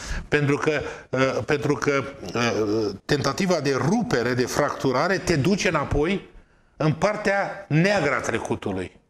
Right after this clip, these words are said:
Nu te duce către viitor. De aceea sunt eu de dreapta și mai sunt de dreapta pentru că eu cred în unicitatea și autenticitatea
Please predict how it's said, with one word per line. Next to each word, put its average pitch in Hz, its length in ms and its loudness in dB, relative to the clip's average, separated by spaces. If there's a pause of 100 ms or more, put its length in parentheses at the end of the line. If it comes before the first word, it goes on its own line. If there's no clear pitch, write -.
(460)
Nu 185 140 2
te 190 140 2
duce 156 520 -2 (460)
către 147 300 0
viitor. 107 520 -2 (320)
De 123 140 0
aceea 160 340 0
sunt 127 280 -4
eu 131 80 0
de 120 120 0
dreapta 143 340 0
și - 100 -6
mai 131 140 0
sunt 165 180 0
de 147 100 0
dreapta 147 400 -2
pentru 131 240 -2
că 135 100 -4
eu 123 120 2 (100)
cred 139 480 -2 (460)
în 131 240 0
unicitatea 147 840 0 (240)
și - 160 -4
autenticitatea 127 1120 0